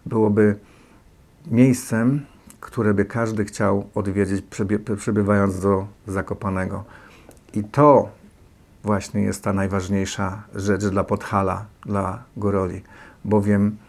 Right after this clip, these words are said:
to, co zacząłem, od, od tego zacząłem, ta nierzetelność, która jest w tej chwili wielokrotnie w artykułach, w książkach, w filmach, czy też już w jakichś audycjach radiowych przedstawiana jako, jako kolaboracja,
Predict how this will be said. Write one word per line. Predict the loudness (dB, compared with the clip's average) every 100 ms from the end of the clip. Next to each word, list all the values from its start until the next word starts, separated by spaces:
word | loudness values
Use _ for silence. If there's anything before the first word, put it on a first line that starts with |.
| -20 -20 -20 -8
to, | -6
co | -4
zacząłem, | 0 0 2 0
od, | 0 -2 -4 -4 -8
od | -8 -6
tego | -4 -2
zacząłem, | 0 -2 0 0 0 -4 -8
ta | 0 2 4
nierzetelność, | 2 2 2 2 4 2 0
która | -4 -2
jest | -2
w | -4
tej | -6
chwili | -6 -8 -4 -4 -4 -16 -20 -14
wielokrotnie | 0 4 4 2 -2 -2 -2 -2
w | -4 -6
artykułach, | -6 -4 -6 -4 -2 -2 -2
w |
książkach, | -6 -2 -2 -4 -8 -10
w |
filmach, | -12 -6 0 2 0 -2 -10 -20 -20 -20 _
czy | -6 -4
też | -2 -4 -4 -8
już | -8 -8 -10 -14 -12
w |
jakichś | -8 -6 -6 -4
audycjach | -4 -2 -4 -4 -4 -2
radiowych | -2 0 0 0
przedstawiana | -4 -10 -6 -2 0 0 -2 -6
jako, | -8 -10 -12 -12 -20 -20 -14
jako | -12 -10 -6
kolaboracja, | 0 2 2 2 0 -2 -4 -4